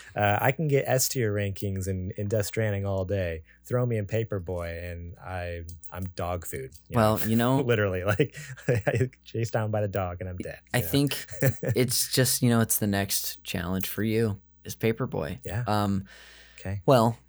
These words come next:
Speaker 2: that'll do it for the game recommendations. And in fact, that will bring us to the end of the show. Uh, so before we go and do more plugs, I just wanted to say thanks again for hopping aboard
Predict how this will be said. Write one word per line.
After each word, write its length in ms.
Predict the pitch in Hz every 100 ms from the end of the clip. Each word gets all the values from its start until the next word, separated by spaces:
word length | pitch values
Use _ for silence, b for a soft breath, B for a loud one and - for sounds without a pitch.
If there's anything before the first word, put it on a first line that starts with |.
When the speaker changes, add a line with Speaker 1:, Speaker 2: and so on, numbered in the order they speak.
| _ -
Speaker 2:
that'll 200 | 104 98
do 180 | 110
it 80 | 95
for 100 | 110
the 80 | 101
game 240 | 95 98
recommendations. 920 | 95 90 98 95 98 104 - 107 104 -
And 260 | 107 104 98
in 140 | 110
fact, 320 | - 143 156
that 240 | 123 143 165
will 140 | 139
bring 360 | 117 127 151 120
us 240 | 120 -
to 120 | -
the 180 | 113 117
end 280 | 120 135 147
of 100 | 135
the 60 | 135
show. 580 | - 139 180 107 62 -
Uh, 380 | 110 107 101 101
so 380 | - - 110 104
before 320 | 101 - 123
we 120 | 123
go 440 | 120 110 113 117 113
and 120 | 107
do 120 | 110
more 200 | 104 104
plugs, 400 | - 110 123 156
I 60 | -
just 220 | 131 131
wanted 240 | 135 139
to 80 | 135
say 380 | 131 135 139 135 B -
thanks 240 | 151 -
again 220 | 147 151
for 120 | 156 135
hopping 380 | 139 135 147
aboard 480 | 131 127 131 131 127